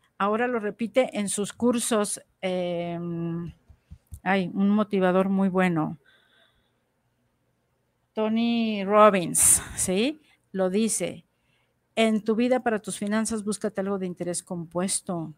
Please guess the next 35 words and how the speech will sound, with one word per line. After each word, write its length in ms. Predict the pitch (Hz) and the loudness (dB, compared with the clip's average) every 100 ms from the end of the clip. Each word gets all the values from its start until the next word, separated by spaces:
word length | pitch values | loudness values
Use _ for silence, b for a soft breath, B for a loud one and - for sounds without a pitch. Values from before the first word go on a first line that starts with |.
| - | -2
y 100 | 196 | -2
resuelve 440 | 175 - 170 175 | -2 -4 -4 -4
tus 220 | 175 180 | -6 -10
emociones, 600 | 170 170 165 175 170 170 | -10 -10 -10 -8 -8 -8
y 60 | 180 | -10
con 220 | - 175 | -8 -4
eso 300 | 190 196 233 | -2 -2 -2
vas 240 | 226 190 196 | -4 -4 -6
a 80 | |
tener 320 | 190 185 185 185 | -6 -4 -2 -2
resuelta 440 | 185 - 170 180 | -4 -4 -8 -6
la 140 | 170 | -4
vida", 320 | 160 147 131 156 165 _ 240 247 185 | -4 -8 -10 -16 -18 _ -16 -6 -4
¿ok? 360 | 175 185 254 - B B B B B B B | 0 2 2 -2 B B B B B B B
Francisco 880 | 233 240 226 - 311 320 - - 311 | 12 12 12 12 12 10 8 10 12
Velasco, 1300 | 269 254 262 277 277 - - 247 233 214 202 185 - | 12 12 12 12 8 2 10 12 12 12 12 10 4
saludos 640 | - 240 220 240 262 285 | 2 6 8 8 6 4
para 200 | - 240 | 4 4
el 80 | 220 | 4
programa, 400 | 220 196 220 240 | 0 0 2 2
saludos 400 | 254 220 220 233 | 0 -2 -2 -4
para 160 | - 185 | -6 -4
Kasha 300 | 214 214 254 | -4 -2 -2
en 80 | |
tu 100 | 233 | -2
Kasha, 380 | 247 269 240 233 | 0 2 2 0
saludos 300 | 226 202 220 | -2 -2 -2
cordiales 460 | - 202 202 226 226 | -2 0 0 0 -2
por 200 | - 180 | -6 -8
su 140 | 180 | -8
programa, 360 | 175 180 202 220 | -6 -2 0 -2
saludos 300 | 190 190 208 | -2 -6 -6
para 320 | - 196 214 | -2 0 2
el 120 | 220 | -2
doctor 460 | 175 156 - 202 | -6 -12 -12 -12